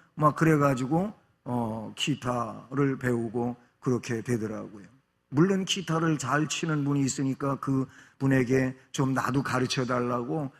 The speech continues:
그러면서, 어, 배우게 되고, 그래서 여름 수련회 같은 데 가면은 기타가 몇 개씩 가져가 가지고 막 그냥 기타를 서로 치면서, 어, 이렇게,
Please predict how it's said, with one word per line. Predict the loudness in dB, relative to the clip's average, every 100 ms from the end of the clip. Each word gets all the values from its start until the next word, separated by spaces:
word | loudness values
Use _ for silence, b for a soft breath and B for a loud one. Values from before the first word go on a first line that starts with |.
| b
그러면서, | 2 4 4 2 2 0 -2 -10 _
어, | -8 -8 -10 -12 -16 -4
배우게 | 0 2 2 0
되고, | -2 -4 -2 -2 -4 b b b
그래서 | -2 0 2 2 6
여름 | 6 6 4
수련회 | 0 0 2 2
같은 | 0 0 0
데 | 0
가면은 | 0 0 2 4 2 0 b _
기타가 | -2 2 2 2
몇 | 4 2
개씩 | 2 -2 -2
가져가 | -4 -2 0 -2
가지고 | 0 -2 -2 -2 -2 -2 B B _
막 | 0 2 2
그냥 | 0 -2 -2
기타를 | -6 -6 -2 -2
서로 | -4 -4 -4
치면서, | -4 -2 -2 0 2 2 0 B B -4
어, | -4
이렇게, | -2